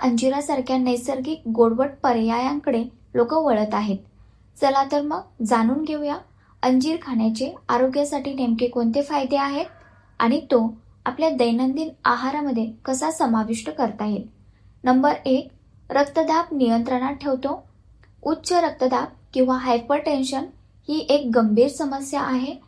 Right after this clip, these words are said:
तिचा परिणाम हृदयविकार, स्ट्रोक यासारख्या गंभीर गोष्टींवर होतो. आपल्या आहारातील सोडियम अधिक आणि पोटॅशियम कमी असल्याने शरीरामध्ये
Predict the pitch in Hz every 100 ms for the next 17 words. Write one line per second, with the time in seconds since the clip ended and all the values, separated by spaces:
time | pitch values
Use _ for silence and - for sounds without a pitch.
0 | _ _ - 254 269 262 254 254 247 277
1 | - _ - 240 220 240 233 226 233 233
2 | - - - - 285 247 226 - - _
3 | - 262 269 285 294 302 277 233 233 277
4 | 262 233 - 254 285 294 285 - 262 -
5 | - - _ _ - 269 269 330 359 -
6 | 247 269 294 247 226 220 - _ _ -
7 | 285 269 269 294 311 - 240 247 226 -
8 | - 262 - 254 226 226 240 247 254 254
9 | 254 330 294 277 233 208 208 - - _
10 | _ - 285 285 285 277 262 269